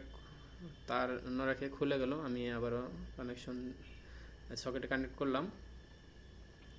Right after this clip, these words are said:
তো এখানে এই যে ব্যাটারির, আহ, রেড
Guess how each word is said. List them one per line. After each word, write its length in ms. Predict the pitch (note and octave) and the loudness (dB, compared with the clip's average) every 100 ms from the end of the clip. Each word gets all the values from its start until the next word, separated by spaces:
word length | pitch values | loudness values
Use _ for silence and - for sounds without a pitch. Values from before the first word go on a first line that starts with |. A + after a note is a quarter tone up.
| - - - - - - - - - - - - | -14 -14 -14 -14 -12 -12 -12 -14 -14 -14 -14 -2
তো 240 | C#3 B2+ | 2 4
এখানে 520 | B2+ C#3 D3+ D3 C#3+ - - - - - - - - - | 4 2 4 6 4 2 -6 -16 -16 -16 -16 -14 -14 -6
এই 80 | C3+ | 0
যে 80 | C#3 | 2
ব্যাটারির, 720 | B2 C3+ C#3 D#3+ E3+ E3 E3 | 10 12 12 12 12 10 10
আহ, 280 | C3 C3 B2 | 8 10 10
রেড 280 | C#3 D3 | 10 8